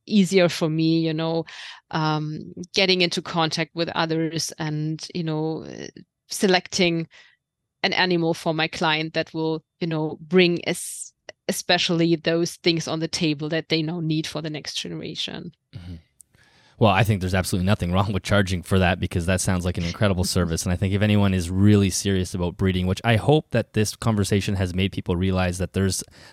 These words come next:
Speaker 2: light at the, you know, there's some daylight here in the morph breeding world, uh, but we, but we, the ship has gone the wrong direction. I think you've already laid out a bunch of the reasons why that already is. But I, I, I think one of the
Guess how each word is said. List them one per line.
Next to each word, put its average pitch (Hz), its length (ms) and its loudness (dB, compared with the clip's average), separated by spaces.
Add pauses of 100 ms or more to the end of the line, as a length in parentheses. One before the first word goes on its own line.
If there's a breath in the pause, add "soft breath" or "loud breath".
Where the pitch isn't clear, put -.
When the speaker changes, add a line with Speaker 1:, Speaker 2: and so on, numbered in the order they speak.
Speaker 2:
light 110 540 4 (280 soft breath)
at 98 220 0
the, - 340 -2
you 104 80 0
know, 87 80 2
there's 92 140 2
some 107 140 2
daylight 110 320 6
here 101 180 6
in 98 80 4
the 92 80 2
morph 95 320 4
breeding 92 260 2
world, 87 380 2 (100)
uh, 87 140 -2
but 92 160 0
we, 98 220 0
but 95 220 -2
we, 98 120 -2
the 104 140 -2
ship 135 280 4
has 98 140 2
gone 101 220 4
the 90 80 2
wrong 95 200 4
direction. 87 440 -2
I 95 80 0
think 127 200 -2
you've 120 140 0
already 101 200 4
laid 95 200 2
out 98 160 4
a 90 60 -6
bunch 101 240 0
of 90 40 0
the 87 60 -2
reasons 92 320 -2
why 95 300 0
that 92 160 -2
already 87 260 -2
is. 90 220 0 (420 loud breath)
But - 120 -2
I, 87 200 2
I, 123 60 4 (180)
I 107 60 0
think 156 160 0
one 113 240 4
of 104 160 2
the 104 200 4